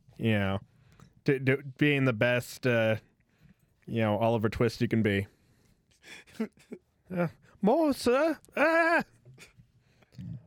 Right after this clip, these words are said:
But, like, that, there's a reason why men are so good at it, 'cause we're just good at that motion, just, <clears throat> like, really fast, just jackhammering it down.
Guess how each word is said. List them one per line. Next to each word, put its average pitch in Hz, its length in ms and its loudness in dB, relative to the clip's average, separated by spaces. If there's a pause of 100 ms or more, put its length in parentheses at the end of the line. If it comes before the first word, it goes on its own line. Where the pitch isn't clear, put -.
But, 120 200 0
like, 113 180 2 (100)
that, 131 260 0
there's 156 220 2
a 143 40 4
reason 123 300 2
why 110 120 2
men 107 240 2
are 104 80 2
so 110 180 0
good 101 220 2
at 101 180 2
it, 104 160 0
'cause 98 200 -4
we're 107 100 0
just 101 220 -8
good 110 180 0
at 98 100 0
that 107 220 0
motion, 101 480 -2
just, - 320 -12
<clears throat> - 1200 -6
like, 107 180 -2
really 107 200 -2
fast, 101 420 -2
just - 200 -12
jackhammering 101 640 -2
it 101 120 -6
down. 101 360 -4